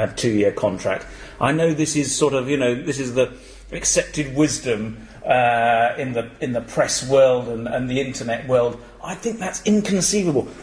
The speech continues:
I don't know, and the problem is, you know, we, we can all speculate what Stan thinks, but the fact is we don't know. The, the Arsenal boardroom is remarkably good at keeping its thoughts to itself. And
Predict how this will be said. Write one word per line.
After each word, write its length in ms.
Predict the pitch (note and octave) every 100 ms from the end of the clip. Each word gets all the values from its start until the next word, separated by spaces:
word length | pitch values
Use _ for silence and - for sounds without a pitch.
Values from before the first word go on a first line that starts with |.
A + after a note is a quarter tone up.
| - - - - - -
I 160 | G#3
don't 260 | A3 A3+ D#3+
know, 480 | F3+ D#3+ - F3+ G3+
and 160 | E3+ D3+
the 40 |
problem 380 | D3+ A3 E3 D3+
is, 340 | A#2+ B2 -
you 80 | E3
know, 160 | A#2+ B2
we, 460 | D3+ E3 - -
we 100 | E3 D3
can 120 | E3
all 100 | F3+
speculate 640 | - D3 - C3+ A2+ A2+
what 240 | C3+ C#3
Stan 380 | - - C3 A2+
thinks, 380 | G#2+ D#3 G#2 -
but 120 | -
the 60 | -
fact 380 | - F#3 - D#3+
is 120 | C3+
we 120 | B2
don't 460 | B2 C3+ D3 C3+ C3
know. 340 | C3 G2+ F2+ F2 - - - -
The, 220 | A3 E3+
the 220 | - E3 E3+
Arsenal 760 | G3 G#3+ - - E3 D3+ D3 D3 C3+
boardroom 920 | D#3+ D#3 C#3+ C3+ A2+ G2+ F#2+ G2 G#2 - - -
is 260 | - D#3 B2+
remarkably 1120 | B2+ C#3 C#3 D3 E3 E3+ E3 - D#3 C3+ C#3
good 320 | C3+ C#3 B2
at 160 | A#2+ -
keeping 380 | D#3 C#3+ C3 B2
its 220 | A#2+ -
thoughts 440 | - B2+ A#2 -
to 160 | - G#2+
itself. 840 | G#2+ - - G#2 F2+ E2+ - - - - - -
And 420 | C3 C#3+ D3 D#3